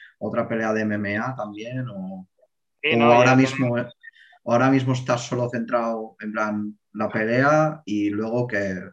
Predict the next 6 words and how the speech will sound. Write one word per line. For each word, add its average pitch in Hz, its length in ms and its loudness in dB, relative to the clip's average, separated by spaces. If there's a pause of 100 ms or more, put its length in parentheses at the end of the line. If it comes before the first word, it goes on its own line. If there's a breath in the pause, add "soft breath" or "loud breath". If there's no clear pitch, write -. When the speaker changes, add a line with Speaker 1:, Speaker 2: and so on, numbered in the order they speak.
Speaker 1:
ya 104 140 -2
veremos 101 320 -4
qué - 80 -8
hacemos. 95 400 -6 (1200 soft breath)
Speaker 2:
No, 135 260 0
eh, 107 540 -10